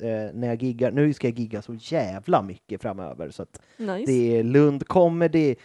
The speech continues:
Speaker 1: det är, vi ska, fast det, när det här kommer ut har det redan varit, men
Speaker 2: Mm.
Speaker 1: vi ska ju gigga tillsammans på lördag,
Speaker 2: Mm.
Speaker 1: och det händer mycket. Så vill, vill man hitta mig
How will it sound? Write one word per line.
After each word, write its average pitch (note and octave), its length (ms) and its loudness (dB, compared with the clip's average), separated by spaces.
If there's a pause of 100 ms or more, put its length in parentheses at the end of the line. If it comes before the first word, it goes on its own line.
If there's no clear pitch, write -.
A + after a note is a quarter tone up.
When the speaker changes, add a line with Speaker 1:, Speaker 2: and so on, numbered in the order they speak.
(160)
Speaker 1:
det B2 320 0
är, A2+ 420 0
vi C3+ 260 -2
ska, F#3 340 4 (460)
fast C#3 120 -8
det, D#3 220 4
när D#3+ 100 4
det D3+ 60 2
här E3+ 80 2
kommer D3 180 -2
ut B2 120 2
har A#2+ 80 -2
det A2 120 0
redan G2+ 220 -2
varit, - 320 -10
men C3+ 200 -2
Speaker 2:
Mm. B2 160 0
Speaker 1:
vi E3 80 -2
ska E3 200 -2
ju D#3 60 2
gigga C3+ 240 0
tillsammans C#3 580 -4
på - 120 -6
lördag, F3+ 580 2
Speaker 2:
Mm. A3+ 360 -6 (180)
Speaker 1:
och - 340 -4 (160)
det B2 140 -2
händer A#2+ 220 0
mycket. - 360 -8
Så C3 80 -12
vill, C3+ 260 -2
vill C#3+ 300 -2
man D3 200 -2
hitta - 380 -4
mig D3+ 340 -2